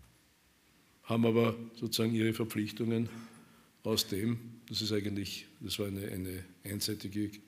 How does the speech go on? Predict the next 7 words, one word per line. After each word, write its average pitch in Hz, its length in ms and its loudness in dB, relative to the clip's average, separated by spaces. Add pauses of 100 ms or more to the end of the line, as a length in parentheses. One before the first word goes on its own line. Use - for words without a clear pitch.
(180)
äh, 98 160 -4
chinesische 98 540 -4
Erklärung, 95 420 -6 (1600)
äh, 113 140 2 (1500)
nie 117 240 6
wirklich 113 640 0 (540)
wahrgenommen 104 760 -2